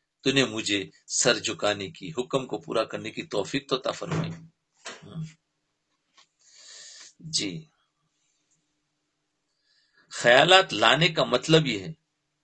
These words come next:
ठीक है ना, एक तो ख्यालात आ जाते हैं और एक है लाना। लाने का मतलब है कि मसलन आपको किसी कारोबारी मसले में सोचना है और आपने सोचा कि कोई वक्त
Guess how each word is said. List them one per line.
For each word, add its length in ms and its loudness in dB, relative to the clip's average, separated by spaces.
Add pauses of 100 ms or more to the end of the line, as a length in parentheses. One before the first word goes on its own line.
(1040)
ठीक 180 -10
है 100 -2
ना, 140 -12 (140)
एक 220 -8
तो 140 -2 (480)
ख्यालात 520 2 (320)
आ 160 8
जाते 340 -2
हैं 80 -6
और 180 0
एक 160 0
है 120 -2
लाना। 360 -4 (640)
लाने 380 4
का 140 4
मतलब 340 0
है 80 4
कि 80 -2
मसलन 340 -2 (140)
आपको 360 4
किसी 320 0
कारोबारी 560 4
मसले 340 -4
में 140 -4
सोचना 440 2
है 120 -14 (720)
और 100 4
आपने 300 -2
सोचा 360 2
कि 160 -4
कोई 240 2
वक्त 260 0